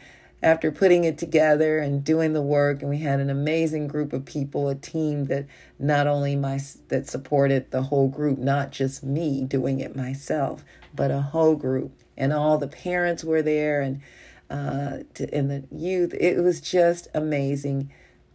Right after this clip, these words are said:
And of course, I'm thinking, "Oh man, I could have done this better. That wasn't right. This wasn't right. Oh man," you know, typically our minds go that way, at least for me. And God is saying,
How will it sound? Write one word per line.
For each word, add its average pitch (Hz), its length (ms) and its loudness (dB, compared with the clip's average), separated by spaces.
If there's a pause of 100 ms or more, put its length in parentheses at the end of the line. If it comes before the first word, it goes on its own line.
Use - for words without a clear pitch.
And 196 100 2
of 190 140 -2
course, 233 520 4 (320)
I'm 214 220 6
thinking, 165 640 2 (260)
"Oh 202 300 8
man, 170 240 2
I 156 80 2
could 156 140 -2
have 151 80 2
done 143 180 -2
this 180 240 -2
better. 147 480 -4 (400)
That - 220 -2
wasn't 160 360 0
right. 147 440 -2
This 196 240 -4
wasn't 160 320 -2
right. 147 500 -2
Oh 180 320 -2
man," 160 420 -2
you 196 140 0
know, 151 320 2 (540)
typically 226 480 8
our 170 100 6
minds 180 400 2
go 170 220 8
that 156 260 4
way, 135 420 2
at - 160 0
least 175 240 -2
for 160 140 -2
me. 156 380 0
And 143 120 0
God 156 300 2
is 156 120 0
saying, 143 340 -4